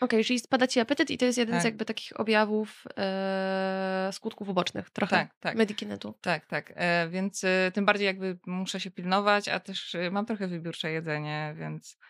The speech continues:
Speaker 2: nawet przy tych pudełkach mam czasem problem, że a tu mi konsystencja, a tu mi, nie wiem, patrzę i no nie wiem, że smaczne, ale jakoś tak nie. E, więc, e, jakby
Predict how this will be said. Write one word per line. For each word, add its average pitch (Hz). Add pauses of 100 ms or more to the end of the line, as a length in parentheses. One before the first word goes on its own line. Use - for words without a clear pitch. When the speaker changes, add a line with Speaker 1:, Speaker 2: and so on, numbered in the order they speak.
(180)
Speaker 2:
nawet 214
przy 214
tych 226
pudełkach 202
mam 160
czasem 160
problem, 160
że 151
a 151
tu 170
mi 156
konsystencja, 160
a 156
tu 165
mi, 160
nie 156
wiem, 151
patrzę 165
i 170
no 180
nie 185
wiem, 208
że 202
smaczne, 190
ale 175
jakoś 175
tak 165
nie. 180 (500)
E, 175
więc, 180
e, 180 (500)
jakby 175